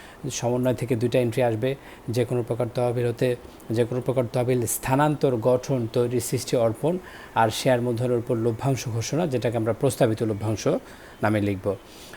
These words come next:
তবে ছেলেমেয়েরা, আজকে আমাদের আলোচ্য বিষয়টা হচ্ছে আয়ের অংশের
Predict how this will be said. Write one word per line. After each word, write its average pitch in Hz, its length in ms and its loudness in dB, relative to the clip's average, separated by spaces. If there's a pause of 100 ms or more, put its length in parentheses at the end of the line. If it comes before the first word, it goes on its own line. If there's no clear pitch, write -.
তবে 147 180 4
ছেলেমেয়েরা, 160 420 4
আজকে - 240 2
আমাদের 156 260 4
আলোচ্য 139 320 0
বিষয়টা 139 360 0
হচ্ছে 143 380 -2
আয়ের 139 600 4
অংশের 131 600 0